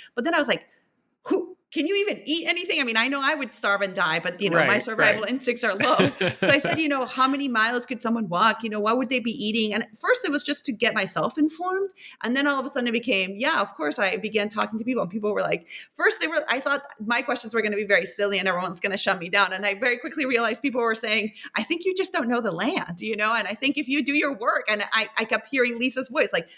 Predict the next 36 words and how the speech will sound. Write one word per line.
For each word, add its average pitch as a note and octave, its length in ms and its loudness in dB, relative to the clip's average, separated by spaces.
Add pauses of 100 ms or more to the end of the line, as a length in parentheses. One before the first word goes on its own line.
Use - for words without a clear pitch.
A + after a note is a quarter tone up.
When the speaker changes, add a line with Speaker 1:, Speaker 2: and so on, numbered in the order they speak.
Speaker 1:
"Do E4 200 0
better, C4+ 460 -2
you A3+ 100 -2
know, G3+ 180 0 (500)
fill C#4+ 240 -2
out D#4 200 0
all C#4 220 0
your D4 160 -4
sources B3+ 440 0
before A3 280 0
you G#3+ 160 0
say, F#3+ 380 0 (160)
'I G#3 80 4
cannot G#3+ 560 0
narrate F3 440 -2
the D#3 80 -12
stories.'" - 540 -12 (120)
And - 300 -2
then E3+ 80 0
I F3 60 0
was F3 60 -4
Speaker 2:
Absolutely. - 20 -2
Speaker 1:
like, D#3 240 -2
"She's C4 220 -4
right, D4+ 200 0
she's D4+ 180 -4
right. A3 180 -2
Let D4+ 100 0
me C#4 80 0
do D#4 100 -2
my C#4 120 2
Speaker 2:
Yeah. E3 60 4
Speaker 1:
work." - 320 2
<laughs> - 100 -10 (260)
Speaker 2:
Wow, F3 220 2
that, G3+ 220 -2